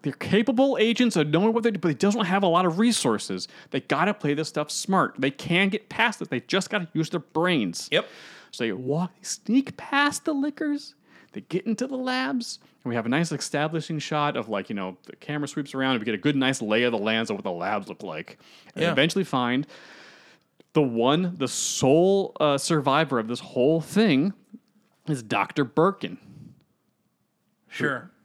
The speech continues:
Speaker 1: Doctor Birkin is actually in the second game.
Speaker 2: Okay.
Speaker 1: So it turn, they find, they find the, the, they find Doctor Birkin, and he's like, "Oh, thank God you're finally here." Okay, this is what's re-, this is the big lore dump scene. This is what's really going on.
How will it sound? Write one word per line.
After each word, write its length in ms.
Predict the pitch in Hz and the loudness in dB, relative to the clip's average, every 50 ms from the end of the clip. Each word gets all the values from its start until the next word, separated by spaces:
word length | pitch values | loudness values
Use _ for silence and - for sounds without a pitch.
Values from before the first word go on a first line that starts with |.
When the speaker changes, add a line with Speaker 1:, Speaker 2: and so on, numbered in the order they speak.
| _ _ _ | _ _ _
Speaker 1:
Doctor 220 | - 110 104 - 117 | -6 -6 -6 -6 -4
Birkin 280 | 110 117 107 - 113 | -4 -4 -4 -4 -8
is 80 | 101 98 | -8 -8
actually 220 | 101 - - 110 | -8 -10 -8 -12
in 60 | 107 110 | -12 -12
the 60 | - | -12
second 300 | - 110 - - 98 90 | -12 -14 -12 -12 -14 -14
game. 220 | 71 73 92 - - _ _ _ _ _ _ _ 147 | -14 -16 -18 -20 -20 _ _ _ _ _ _ _ -6
Speaker 2:
Okay. 260 | 160 165 165 156 147 - _ _ _ - - _ _ - _ - | -2 -2 -2 -2 -4 -10 _ _ _ -20 -20 _ _ -20 _ -14
Speaker 1:
So 260 | - - 151 139 131 | -2 0 2 2 2
it 100 | 139 135 | 0 -2
turn, 300 | - - 160 185 202 180 | -4 -2 -2 -2 0 0
they 140 | 147 135 127 | 0 0 0
find, 280 | - - 143 147 156 139 | 0 0 0 2 2 0
they 60 | 123 | 0
find 240 | - 160 - 147 151 | 0 0 0 2 0
the, 80 | 139 - | 0 -2
the, 220 | - 135 123 - - | -4 -6 -6 -6 -4
they 120 | - 127 113 | -6 -4 0
find 180 | - 131 143 | 2 2 4
Doctor 220 | 139 135 131 - 127 | 2 2 2 0 0
Birkin, 440 | 107 110 104 - - 104 104 - - - | 0 0 0 0 -2 -4 -6 -6 -6 -6
and 140 | 104 92 | -6 -4
he's 140 | 104 104 - | -4 -4 -4
like, 120 | 104 104 120 | -4 -4 -4
"Oh, 100 | 120 98 | -6 -8
thank 200 | - 107 101 - | -8 -10 -8 -4
God 220 | 120 104 113 - | -4 -6 -4 -6
you're 80 | 104 - | -8 -12
finally 260 | 107 92 90 95 101 | -12 -12 -12 -12 -10
here." 360 | - - 123 117 110 110 107 _ _ - - _ _ _ _ _ - - | -6 -2 -2 -2 -2 -4 -8 _ _ -20 -20 _ _ _ _ _ -10 -10
Okay, 320 | 143 135 - 110 87 - - _ _ _ _ _ _ _ _ _ _ | -10 -6 -6 -8 -8 -8 -12 _ _ _ _ _ _ _ _ _ _
this 200 | - 120 110 - | -6 -6 -4 -4
is 200 | 139 131 117 - | -6 -6 -8 -8
what's 360 | 117 107 104 110 - - - - _ - 143 143 151 117 | -8 -8 -8 -8 -8 -14 -16 -16 _ -20 -20 -20 -14 -8
re-, 160 | 107 104 110 | -6 -6 -4
this 180 | 123 123 110 | -4 -4 -4
is 80 | 123 127 | -6 -6
the 80 | 123 120 | -4 -2
big 160 | 131 123 110 | -2 -2 0
lore 180 | 123 117 110 | 0 0 0
dump 200 | 104 101 92 92 | 0 -2 -4 -4
scene. 320 | - - 101 98 101 107 - _ _ | -8 -10 -10 -10 -10 -14 -18 _ _
This 140 | - 98 107 | -10 -8 -4
is 100 | 127 135 | -4 -2
what's 220 | 127 127 - - - - - - _ _ _ | -2 -4 -6 -8 -10 -12 -12 -12 _ _ _
really 420 | 117 107 107 107 107 107 104 110 | -20 -12 -6 -2 -2 -2 -2 -2
going 360 | 101 110 107 101 98 98 92 | -4 -4 -4 -4 -4 -4 -6
on. 300 | 90 85 82 87 90 90 | -6 -8 -10 -12 -14 -18